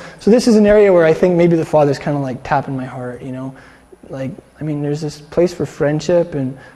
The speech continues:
joking, but making light of someone, not giving them that weight that they deserve. Um, yeah, maybe that's something else. Um, okay, you know, none of us here have murdered someone, I assume,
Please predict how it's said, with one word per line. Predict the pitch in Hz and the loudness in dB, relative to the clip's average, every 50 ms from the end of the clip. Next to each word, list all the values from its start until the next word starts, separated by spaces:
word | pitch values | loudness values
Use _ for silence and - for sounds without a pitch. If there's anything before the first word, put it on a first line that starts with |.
| _ - | _ -6
joking, | 156 151 147 156 151 165 156 143 139 135 | -2 0 0 0 0 -2 -4 -4 -2 -2
but | 127 131 127 120 110 - - - _ _ _ _ _ _ _ _ _ _ _ | -2 -2 -4 -6 -8 -12 -16 -20 _ _ _ _ _ _ _ _ _ _ _
making | 185 165 - 160 147 143 | -6 -6 -4 -6 -6 -4
light | 143 151 165 160 | 0 2 2 2
of | 147 131 | 2 0
someone, | - - 127 123 123 120 113 113 135 156 - _ _ _ - | -4 -8 -8 -8 -8 -8 -8 -12 -14 -16 -20 _ _ _ -10
not | 147 139 135 147 | -10 -8 -4 -2
giving | 156 151 151 147 | -2 -2 -2 -2
them | 143 139 143 139 | -4 -4 -4 -4
that | 131 127 117 | -4 -6 -6
weight | 127 127 139 135 139 143 - | -6 -4 -4 -4 -4 -6 -8
that | 135 123 | -10 -12
they | - 127 127 | -10 -10 -12
deserve. | 120 123 127 123 123 127 127 120 139 - - _ - - - - - _ _ - - | -12 -12 -12 -10 -10 -10 -10 -12 -14 -18 -20 _ -20 -20 -20 -20 -20 _ _ -16 -12
Um, | 127 127 127 123 127 139 - - _ _ | -10 -8 -8 -8 -8 -10 -12 -18 _ _
yeah, | 131 139 135 131 | -6 -4 -2 -2
maybe | 131 135 139 139 143 | -2 0 0 0 2
that's | 143 139 135 - - - - - - - - - - - - - _ _ | 2 0 0 -2 -6 -14 -20 -20 -20 -20 -20 -20 -20 -20 -20 -20 _ _
something | - - 156 147 147 143 143 143 | -6 -2 0 0 0 0 0 2
else. | 143 139 143 - - | 2 2 0 0 0
Um, | 170 160 160 180 | 2 2 2 2
okay, | 185 - 254 240 214 190 165 160 170 | 4 4 4 6 6 4 4 4 4
you | 196 | 4
know, | 202 214 202 | 4 4 4
none | 214 240 269 285 | 6 6 6 6
of | 277 | 4
us | 277 262 - - | 4 2 2 2
here | - 254 247 226 | 4 4 4 6
have | 220 202 | 4 4
murdered | 185 190 202 220 233 226 220 202 - | 4 4 4 4 4 4 4 2 2
someone, | - 214 202 202 208 202 | 2 2 2 4 4 4
I | 190 190 | 4 4
assume, | 185 185 185 - - 220 214 226 226 240 240 233 | 4 2 0 0 2 4 4 6 6 4 4 2